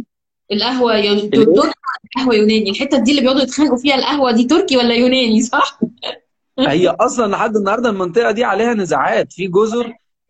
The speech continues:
Speaker 2: آه، تركيا واليونان بيتخانقوا عليها. آه، الم-، المهم إن أنت لو رحتي الأماكن دي هتحسي إن الاتنين واحد. يعني
Speaker 1: آه.
Speaker 2: أنا في مرة كنت،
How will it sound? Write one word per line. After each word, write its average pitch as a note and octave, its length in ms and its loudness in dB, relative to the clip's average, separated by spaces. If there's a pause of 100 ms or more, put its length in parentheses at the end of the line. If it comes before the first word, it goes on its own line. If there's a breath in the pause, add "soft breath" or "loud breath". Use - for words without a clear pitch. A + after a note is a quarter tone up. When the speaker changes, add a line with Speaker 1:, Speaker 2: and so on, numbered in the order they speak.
(120)
Speaker 2:
آه، C#3 140 -2
تركيا D3+ 320 0
واليونان F#3+ 340 2
بيتخانقوا E3+ 400 -4
عليها. B2+ 320 -6 (540)
آه، C3+ 640 2
الم-، D#3 460 -2 (100)
المهم D#3+ 320 2
إن B3 100 4
أنت C4+ 160 0
لو E3+ 200 2
رحتي A#3 520 -4 (160)
الأماكن D#3+ 560 -12
دي A3+ 260 -14 (180)
هتحسي F#3 480 -4
إن F3+ 140 0
الاتنين D3+ 380 2
واحد. D3 300 -2 (640 soft breath)
يعني C3 280 2
Speaker 1:
آه. - 20 -2
Speaker 2:
أنا E3 120 -2
في E3 120 -6
مرة E3+ 260 0
كنت، D3+ 320 -4